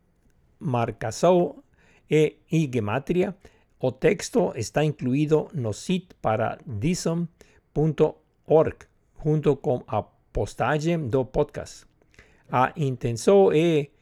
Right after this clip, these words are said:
é que este ensaio sobre o ensino do paradiso para o era do,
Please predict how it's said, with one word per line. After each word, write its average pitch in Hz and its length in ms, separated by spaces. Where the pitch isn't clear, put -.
é 156 320
que - 180
este 156 380
ensaio 139 640
sobre 123 460
o 113 180
ensino 151 440
do 123 100
paradiso 123 720
para 110 400
o 110 160
era 139 240
do, 131 340